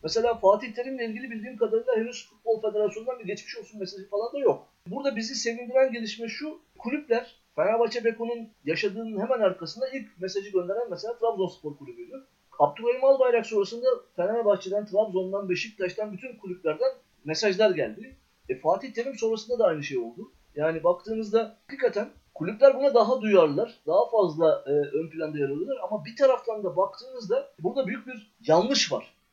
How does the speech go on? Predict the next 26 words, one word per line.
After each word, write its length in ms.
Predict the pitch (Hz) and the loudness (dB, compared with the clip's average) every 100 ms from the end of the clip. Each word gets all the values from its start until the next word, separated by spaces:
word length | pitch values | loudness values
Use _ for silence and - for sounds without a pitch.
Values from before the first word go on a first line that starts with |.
| - | -4
Ve 80 | 180 | -2
o 160 | 208 220 | 0 4
yanlışı 560 | 247 294 254 208 175 | 4 4 0 -4 -2
yapanlar 540 | 143 185 254 240 202 - _ | 2 2 2 0 -2 -4 _
hala 480 | - 254 262 240 226 - _ 123 | 4 6 6 4 2 -4 _ 4
ağızlarını 520 | 160 202 175 226 247 | 8 8 6 0 0
açıp 260 | - - | -4 -4
tek 200 | 233 226 | -6 0
kelime 260 | - 202 233 | 0 2 2
etmiyorlar. 400 | 214 165 123 107 | 0 -4 -6 -4
Yani 360 | 165 180 165 143 - | 2 4 2 -2 -8
"Biz 160 | 175 156 | -8 -4
yanlış 320 | 175 226 240 | -4 -4 -6
yaptık. 280 | 240 - _ _ | -6 -12 _ _
Bunu 300 | 160 220 226 - _ _ | 0 2 2 -2 _ _
Fatih 320 | 156 180 214 | 2 2 0
Terim'in 260 | 214 220 226 | -4 -2 -4
söylediği 460 | 214 202 214 220 | -2 -4 -4 0
dönemde 500 | 196 202 196 196 190 - - | 2 2 2 2 0 -4 2
gerçekten 460 | 180 - 202 180 | 2 2 -4 -2
haklıydı." 600 | 151 160 226 240 226 240 - _ _ - | 0 -2 -4 -8 -8 -8 -12 _ _ 0
e, 340 | 147 165 156 143 | 4 4 0 4
diyemiyorlar. 640 | 185 240 214 175 247 - _ _ _ - | 6 6 4 2 -2 -12 _ _ _ -4
E, 60 | 156 | 0
ve 380 | 156 151 180 | 0 2 0
bu, 100 | 185 | 0